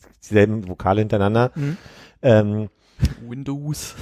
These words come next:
Speaker 1: <laughs>
Speaker 2: Apple.
Speaker 1: Äh, und dann saß dann immer irgend-, irgendein Typ oder irgendeine Person, die halt irgendwie eine Idee hatte, die völlig skurril war. Und dann w-,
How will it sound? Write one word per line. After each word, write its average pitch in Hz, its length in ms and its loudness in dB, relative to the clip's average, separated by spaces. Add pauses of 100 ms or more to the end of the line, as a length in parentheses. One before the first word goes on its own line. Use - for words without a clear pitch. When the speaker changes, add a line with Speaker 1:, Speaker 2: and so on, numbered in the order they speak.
Speaker 1:
<laughs> 208 160 -12
Speaker 2:
Apple. 147 1900 4 (4000)
Speaker 1:
Äh, 120 200 6 (220)
und 131 140 0
dann 131 120 4
saß 123 180 2
dann 170 120 0
immer 151 220 -2
irgend-, 160 200 -2
irgendein 165 640 -4
Typ 214 340 -6
oder 123 220 4
irgendeine 131 260 -2
Person, 127 440 2
die 135 160 0
halt 131 200 2
irgendwie 123 300 -6
eine 120 200 0
Idee 127 440 0
hatte, 147 240 0
die 127 100 -4
völlig 131 300 -2
skurril 131 420 2
war. 139 200 4 (420)
Und 127 140 2
dann 123 180 2
w-, 127 60 -14